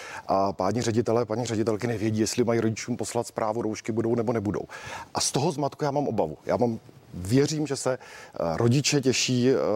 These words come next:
eh, náš nový školní rok, děti, že se těší na nový školní rok. Je to normální prezenční výuka, ale tohle to hrozně kalí a vystavuje nás to všechny nejistotě. Učitele, rodiče, žáky, ředitele škol z toho,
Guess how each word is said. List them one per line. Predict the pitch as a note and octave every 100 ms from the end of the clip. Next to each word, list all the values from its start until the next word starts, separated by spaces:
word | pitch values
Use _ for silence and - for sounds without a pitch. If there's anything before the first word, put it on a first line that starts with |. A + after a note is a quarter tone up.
| G#2+
eh, | G#2
náš | A#2 A2+ -
nový | A#2+ A2+
školní | - A#2 A2 A2
rok, | G2+
děti, | F2+ G#2 C#3+
že | D3
se | C#3
těší | A#2+ A2 -
na | A2
nový | G#2 G#2
školní | - G#2 G#2 G#2
rok. | G2+ - - - -
Je |
to | G2
normální | A#2 B2 A2+ B2 B2+
prezenční | B2 G#2+ A#2+ - C#3
výuka, | G#2 F#2 -
ale | - F2
tohle | F#2 G#2
to | A#2+
hrozně | G#2+ G#2 G2 A2+
kalí | A#2+ F2 D2
a | -
vystavuje | D#2+ - A2+ B2
nás | B2+ A#2
to | -
všechny | A#2 A#2+ C3
nejistotě. | A2+ A#2 - D#2+ - -
Učitele, | A#2 D3 D3 C3+ C#3 C3 -
rodiče, | G2+ A2 G#2 A2 A2+ G#2+ - - -
žáky, | F2+ G2+ G2+ A2 G#2 F2
ředitele | F#2 G#2+ G2+ G#2
škol | G#2 - G#2+
z | G2+
toho, | - F2